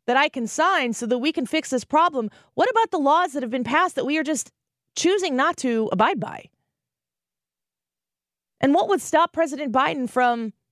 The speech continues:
going through whatever gets passed right now and through executive order modifying the process that takes place in the southern border to something that is more favorable to him. He does not respect the law of the land. He does not respect the American people who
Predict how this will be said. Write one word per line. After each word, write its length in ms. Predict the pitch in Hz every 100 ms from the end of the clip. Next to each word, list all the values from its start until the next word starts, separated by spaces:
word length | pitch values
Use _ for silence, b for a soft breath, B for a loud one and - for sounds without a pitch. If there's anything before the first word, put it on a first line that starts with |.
| _ _ _ _ _ _ _ _ _ _ _ -
going 320 | 254 311 311
through 320 | - 294 320
whatever 340 | 285 285 294 262
gets 200 | 269 -
passed 320 | 269 269 -
right 180 | 254 233
now 420 | 254 294 247 269
and 180 | 226 226
through 180 | 262
executive 440 | 262 214 247 254 220
order 220 | 233 254
modifying 580 | 233 233 247 247 247 262
the 60 |
process 460 | 247 294 302 240 240
that 140 | 262
takes 240 | 233 254 -
place 280 | - 190 202
in 60 |
the 60 | 220
southern 320 | - 214 233
border 240 | 175 185 220
to 120 | 190
something 280 | 175 180 240
that 100 | 262
is 100 | 247
more 180 | 262
favorable 440 | 277 170 180 202 254
to 100 | 285
him. 300 | 339 330 143 _ _ _ _ _ _ _ _ _ _ _ _ _
He 120 | 339
does 160 | 392 277
not 160 | 302
respect 380 | 269 - 359 -
the 80 | 330
law 220 | 214 185
of 60 | 170
the 60 |
land. 260 | 165 160 160
He 80 | 208
does 160 | 240
not 140 | 240 214
respect 320 | 233 233 220
the 80 | 226
American 340 | 214 202 185
people 580 | - 294 311 175 151 185 B B B
who 500 | 247 247 233 226